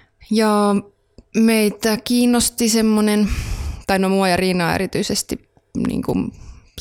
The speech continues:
meillä on semmonen mikrobipärähdys käynnissä. Ja Lillillä on sit mu-, muita aiheen tiimoilta olevia aiheita. Mutta me, öö,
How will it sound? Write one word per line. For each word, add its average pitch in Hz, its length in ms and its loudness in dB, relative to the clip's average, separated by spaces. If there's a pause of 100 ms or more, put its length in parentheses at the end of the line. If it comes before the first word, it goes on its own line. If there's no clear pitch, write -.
(140)
meillä 185 240 -4
on 190 80 -4
semmonen 196 380 -2
mikrobipärähdys 202 1500 -4
käynnissä. 220 540 0 (800)
Ja 190 140 2
Lillillä 175 500 2
on 180 140 -2
sit 220 160 -8 (140)
mu-, 196 380 -4
muita 202 440 -2
aiheen 196 680 -2 (540)
tiimoilta 208 600 -2
olevia 214 460 -2
aiheita. 220 500 -2 (1120)
Mutta 208 360 0
me, 202 400 2 (640)
öö, 190 460 4